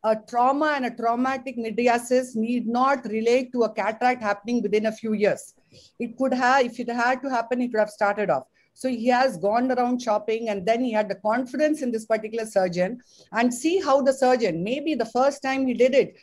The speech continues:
but look at the imagination of him to how to place a, a, a protection for the anterior lens capsule and do an amazingly simple surgery,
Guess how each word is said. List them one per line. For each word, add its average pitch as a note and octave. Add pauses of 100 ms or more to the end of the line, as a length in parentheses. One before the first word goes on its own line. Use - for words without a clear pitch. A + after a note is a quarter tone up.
(160)
but A3 (160)
look A#3
at C4
the B3
imagination C4
of A3
him B3 (140)
to A3
how A#3
to D4+
place B3
a, B3+
a, A3
a G3
protection B3+
for A#3+
the A3
anterior B3
lens G#3+
capsule A#3 (300)
and A3+
do C#4
an C4+
amazingly B3
simple A3+
surgery, G#3